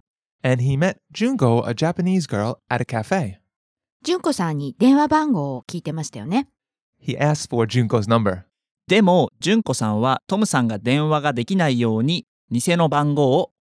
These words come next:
Speaker 3: 教えました。
Speaker 1: But Junko gave him a number that doesn't exist. ユイチさん、こういう経験ありますか？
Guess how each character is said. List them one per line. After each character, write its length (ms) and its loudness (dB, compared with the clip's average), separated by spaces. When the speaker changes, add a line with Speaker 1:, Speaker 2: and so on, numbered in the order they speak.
Speaker 3:
教 140 -8
え 60 -4
ま 100 -6
し 80 -10
た。 240 -16
Speaker 1:
But 120 -2
Junko 360 2
gave 200 0
him 140 0
a 60 2
number 300 2
that 140 -4
doesn't 280 0
exist. 460 -8
ユ 140 -4
イ 100 -2
チ 80 -12
さ 140 -2
ん、 180 -6
こ 140 0
う 60 2
い 40 0
う 60 0
経 160 -2
験 180 -2
あ 60 4
り 80 2
ま 100 -2
す 60 -10
か？ 180 -12